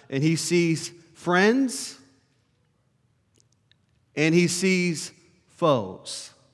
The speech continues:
He looks in Ukraine. He sees friends He sees foes.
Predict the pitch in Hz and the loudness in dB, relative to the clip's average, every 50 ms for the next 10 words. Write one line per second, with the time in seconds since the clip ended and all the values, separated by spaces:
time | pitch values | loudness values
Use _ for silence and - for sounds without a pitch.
0 | _ _ _ _ _ _ _ _ _ _ _ _ _ _ _ _ _ _ _ _ | _ _ _ _ _ _ _ _ _ _ _ _ _ _ _ _ _ _ _ _
1 | _ _ _ _ _ _ _ _ _ _ _ _ _ _ _ _ _ 156 165 160 | _ _ _ _ _ _ _ _ _ _ _ _ _ _ _ _ _ 0 2 2
2 | 175 180 175 - - 185 175 175 180 185 180 190 214 220 214 202 147 113 101 - | 2 0 -2 -2 0 0 0 2 0 -2 -2 0 0 2 2 0 -2 -4 -8 -10
3 | - - - _ _ _ _ _ _ _ _ _ _ _ _ _ _ _ _ _ | -16 -20 -20 _ _ _ _ _ _ _ _ _ _ _ _ _ _ _ _ _
4 | _ _ 143 156 - - - 175 175 170 160 143 - - 135 - - 165 160 165 | _ _ -2 -2 -2 -2 -2 -2 0 0 -2 -4 -6 -12 -16 -12 -6 -2 0 2
5 | 170 190 208 233 247 233 - - - - - - _ _ _ _ _ _ _ _ | 2 2 0 -2 -4 -6 -8 -10 -14 -16 -18 -20 _ _ _ _ _ _ _ _
6 | _ _ _ _ _ _ _ _ _ _ _ _ _ _ _ _ _ _ _ _ | _ _ _ _ _ _ _ _ _ _ _ _ _ _ _ _ _ _ _ _
7 | _ _ _ _ _ _ _ _ _ _ _ _ _ _ _ _ _ _ _ _ | _ _ _ _ _ _ _ _ _ _ _ _ _ _ _ _ _ _ _ _
8 | _ 170 175 170 170 - - 190 185 175 180 170 170 - - 147 - - 180 151 | _ 0 0 0 0 -2 0 0 0 2 0 -2 -4 -6 -12 -14 -4 -2 0 0
9 | 135 120 101 87 78 71 - - - - - | 0 0 -4 -8 -12 -14 -14 -14 -14 -16 -18